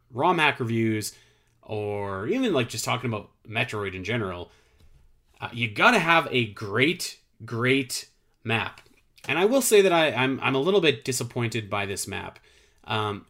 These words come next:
and that's not to say that there's anything inherently wrong with it. It's the Super Metroid map. It's just different. But, like, so I, so I think that, like, you know, if, if you, listen, I, I think that the map of Super Metroid is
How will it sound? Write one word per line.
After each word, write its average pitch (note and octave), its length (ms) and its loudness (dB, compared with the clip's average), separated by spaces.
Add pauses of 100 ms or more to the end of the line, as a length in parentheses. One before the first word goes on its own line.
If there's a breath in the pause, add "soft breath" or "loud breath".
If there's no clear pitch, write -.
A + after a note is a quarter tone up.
and D#3 140 0
that's G3 200 2
not B3+ 140 0
to A#3+ 80 0
say G#3+ 160 6
that E3+ 140 2
there's C3+ 200 4
anything C#3 340 2
inherently G#2+ 440 -4
wrong A#2 240 -2
with G2+ 140 -4
it. G2 140 -8
It's B2 180 -8
the B2 120 -8
Super B2+ 280 -4
Metroid A2 380 0
map. F2+ 300 -10
It's G#2+ 160 -6
just - 160 -6
different. G2 380 -6 (560 soft breath)
But, D3 320 0 (840)
like, D3+ 260 2
so D#3+ 140 2
I, D#3+ 120 0
so F#3 180 0
I A3+ 140 4
think B3 240 0
that, G3+ 140 2
like, C#3+ 220 2 (600 soft breath)
you C3 120 2
know, B2+ 80 0
if, - 240 0
if D3 220 0
you, G#3 760 0
listen, C3+ 400 -2
I, F#3 180 6
I G3 100 2
think A#3+ 160 0
that G#3+ 100 0
the D3 60 -2
map B2 400 2
of A#2 120 -6
Super B2+ 240 -4
Metroid A#2+ 460 -2
is F#2+ 380 -4